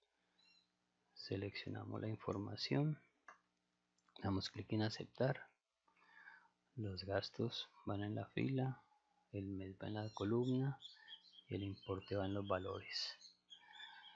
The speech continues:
Vamos a ampliar un poquito esto. Entonces me está mostrando lo mismo que el anterior, que el primero. Ahorita le digo, mire,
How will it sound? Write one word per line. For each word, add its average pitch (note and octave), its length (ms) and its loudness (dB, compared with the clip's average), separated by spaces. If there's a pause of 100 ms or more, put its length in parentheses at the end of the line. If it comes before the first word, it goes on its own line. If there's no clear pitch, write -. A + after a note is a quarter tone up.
(560)
Vamos G2+ 240 -6
a F#2+ 40 0
ampliar F#2+ 300 -6
un F#2 80 -8
poquito G#2 440 -10
esto. - 380 -8 (800)
Entonces G#2 580 0 (1800)
me G2+ 100 4
está - 180 0
mostrando A2 420 2
lo A2 80 2
mismo G#2 340 0
que - 120 -4
el A#2+ 60 2
anterior, A#2 600 4 (260)
que G2+ 100 2
el F#2+ 80 -2
primero. G2 640 -4 (460)
Ahorita G2 340 -2
le G2+ 100 2
digo, F#2+ 220 0
mire, F#2+ 320 -2